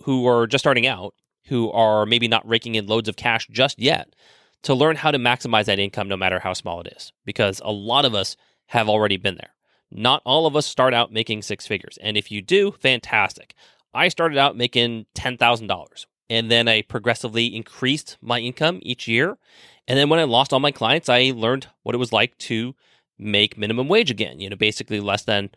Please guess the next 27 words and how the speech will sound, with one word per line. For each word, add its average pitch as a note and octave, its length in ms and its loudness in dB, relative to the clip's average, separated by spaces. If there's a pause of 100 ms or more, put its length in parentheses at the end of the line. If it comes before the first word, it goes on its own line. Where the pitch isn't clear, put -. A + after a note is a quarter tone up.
(300)
what A2+ 180 0
I A2+ 140 2
would B2 240 0
have D#3+ 160 0
made G2 440 -2
working G2+ 320 -6
at F#2 200 -2
McDonald's A2+ 480 -2
part-time. - 480 -10 (560)
So B2 400 2
I B2 100 4
want D#3+ 220 2
you G#3+ 60 2
to E3+ 80 4
know D#3+ 180 6
that A#2+ 100 0
there C3 100 0
is G3+ 180 2
a G3+ 40 2
way E3+ 160 2
to C#3+ 60 2
win A#2+ 440 0
on A#2 140 2
a A2 120 2
very A2 200 2
modest G2 300 2
income. A#2 340 -6